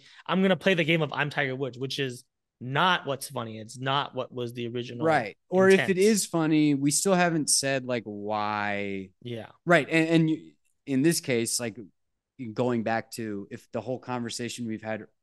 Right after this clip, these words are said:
Speaker 2: before is our opening,
Speaker 1: Yeah.
Speaker 2: right? That thing that you just said of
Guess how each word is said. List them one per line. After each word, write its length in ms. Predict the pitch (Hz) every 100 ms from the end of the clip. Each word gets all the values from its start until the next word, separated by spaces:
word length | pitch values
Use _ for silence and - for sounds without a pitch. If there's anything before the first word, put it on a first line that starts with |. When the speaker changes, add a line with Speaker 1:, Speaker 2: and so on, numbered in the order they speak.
| -
Speaker 2:
before 380 | 107 120 113 107
is 180 | 101
our 180 | 104 98
opening, 600 | 104 98 98 92 90 92
Speaker 1:
Yeah. 180 | 135 151
Speaker 2:
right? 120 | 104 - _ _ _
That 320 | 131 135 - -
thing 240 | 123 117
that 80 | 117
you 120 | 117
just 220 | 113 110
said 240 | 123 110 104
of 220 | 104